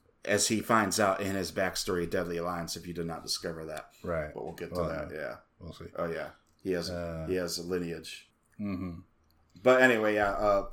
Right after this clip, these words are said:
Speaker 1: fucking stoked about Reptile, don't care about Havoc.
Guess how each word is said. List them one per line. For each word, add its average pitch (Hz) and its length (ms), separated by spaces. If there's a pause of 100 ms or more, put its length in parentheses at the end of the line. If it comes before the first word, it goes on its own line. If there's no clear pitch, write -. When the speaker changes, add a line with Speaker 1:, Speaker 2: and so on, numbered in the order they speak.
Speaker 1:
fucking 110 460
stoked 113 380
about 107 260
Reptile, 104 600
don't 101 220
care 101 120
about 95 200
Havoc. 95 460